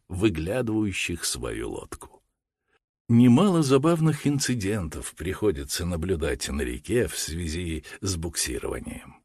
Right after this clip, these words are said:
Одним из самых обычных бывает вид пары буксирующих, бойко шагающих по берегу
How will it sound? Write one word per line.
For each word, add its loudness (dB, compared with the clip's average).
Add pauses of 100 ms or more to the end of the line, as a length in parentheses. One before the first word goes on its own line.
(720)
Одним 4
из 4
самых 2
обычных 2
бывает 4
вид -2
пары 0
буксирующих, 0
бойко 2
шагающих 0
по 0
берегу 0